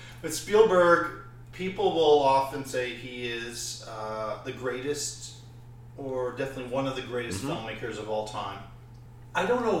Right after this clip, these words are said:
Speaker 1: why I hesitate a little bit with that.
Speaker 2: Interesting.
Speaker 1: Like, the, the Spielberg movies I'm supposed to love, according to they, they tell
Speaker 2: Yeah.
Speaker 1: me, um, are not always the ones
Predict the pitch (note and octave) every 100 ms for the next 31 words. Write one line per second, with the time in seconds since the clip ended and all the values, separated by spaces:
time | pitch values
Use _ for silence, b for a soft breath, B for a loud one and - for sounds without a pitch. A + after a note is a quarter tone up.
0 | A#2 B2 B2 C3 C#3+ B2+ - C3+ B2 C3+
1 | - C3+ C3 - - C3+ C3 C3 C#3 C3+
2 | C#3+ C3 C#3 C#3 - D3+ - C#3 D2+ D3+
3 | D3 D#3+ D3+ - - - C#3 C#3+ - -
4 | F#3 F#3+ G3 D#3+ D#3+ D3 C#3+ - C3+ C3
5 | B2+ - - C3 C3 - - C3+ B2 G#2+
6 | G#2+ A#2+ C#3+ - - - C3 - B2+ B2+
7 | B2 A#2+ A#2+ A2+ A2 G#2+ G#2+ - - -
8 | B B B B - A2+ A2+ B2+ B2+ -
9 | F2 G2+ D3 F3 - B B - B2 B2
10 | B2 B2 - - - D3 C#3 C#3 C3 C3+
11 | - C#3+ C3+ B2+ A#2+ A#2 A2+ A2+ A2 G#2+
12 | -